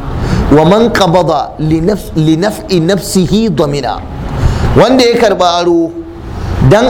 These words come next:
amfanin waninsa in abin ya halaka ba za a ce ya biya ba saboda me ba shi ya halakar ba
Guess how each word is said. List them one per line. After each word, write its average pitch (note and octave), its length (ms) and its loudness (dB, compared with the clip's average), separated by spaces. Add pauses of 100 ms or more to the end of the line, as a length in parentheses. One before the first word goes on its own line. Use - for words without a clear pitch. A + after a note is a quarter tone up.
amfanin F3+ 960 0 (240)
waninsa G3 720 4
in A3+ 160 -4
abin G3 320 0
ya F#3 80 -2
halaka F3+ 320 -2
ba C3 200 -4
za E3+ 180 -2
a D#3+ 40 -8
ce - 140 -6
ya A#2+ 80 -2
biya A#2 240 0
ba A2 160 -6 (400)
saboda G3 400 4
me D#3 320 -2 (240)
ba C3+ 160 2
shi F3+ 320 2
ya E3+ 80 0
halakar E3+ 320 -2
ba C#3+ 240 -4